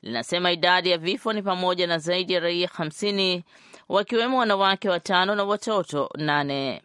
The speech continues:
Kundi hilo linasema idadi kubwa ya waliouawa, yaani watu mia saba themanini na tano, walikuwa wapiganaji wa Islamic State. Kundi hilo linasema wanamgambo sabini na mbili waliouawa katika mashambulizi ya anga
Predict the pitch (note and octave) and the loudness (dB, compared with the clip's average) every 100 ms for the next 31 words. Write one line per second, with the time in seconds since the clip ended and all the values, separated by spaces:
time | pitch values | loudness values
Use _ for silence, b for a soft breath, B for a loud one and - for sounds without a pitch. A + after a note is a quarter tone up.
0 | _ B B B _ A2+ A#2 D#3 F#3 F#3+ | _ B B B _ -10 -4 0 0 0
1 | G3 G3 - G3 F#3+ F3 F3+ F3+ - G#3 | 0 -2 -2 -2 0 2 0 0 -2 0
2 | G#3 F#3+ F3+ F3+ E3+ F#3 F#3 F#3+ A3 F#3+ | 2 2 2 0 2 2 2 2 2 2
3 | F3+ F3 F3 F#3+ G#3+ F#3+ F3 E3+ F3+ F3+ | 2 0 0 0 -2 -2 -2 0 0 0
4 | - E3 E3 E3+ E3 - F#3+ G3 F#3+ E3+ | -2 -2 -2 -2 -2 0 2 2 2 -2
5 | E3 F3 E3 E3 E3 D#3+ D#3 D3 C#3+ A2 | -2 -2 -2 -2 -2 0 0 0 -2 -4
6 | C#3 - C#3 C3 C3 C3 - - F#3 D#3 | -6 -4 -2 0 -2 -8 -8 -2 0 0
7 | - - - b b b b - G2+ B2 | -4 -12 -20 b b b b -16 -10 -4
8 | E3 F3 F3+ F#3 F3+ F#3+ F#3 F3+ E3 F3 | -2 0 0 0 -2 0 0 0 0 0
9 | F3+ F#3+ - F3+ F3 E3 E3+ F#3 G#3+ G#3+ | 2 0 -2 -2 -2 -2 0 -2 0 0
10 | F3+ E3 E3+ E3 F3+ F#3 G#3 G3+ - E3+ | 0 0 -2 0 0 0 -2 -6 -6 -6
11 | - D#3+ D#3 E3+ E3+ D#3 C#3+ F#3 G3+ G3 | -2 -4 -2 -4 -2 -4 0 2 2 2
12 | F#3 F3 | 2 0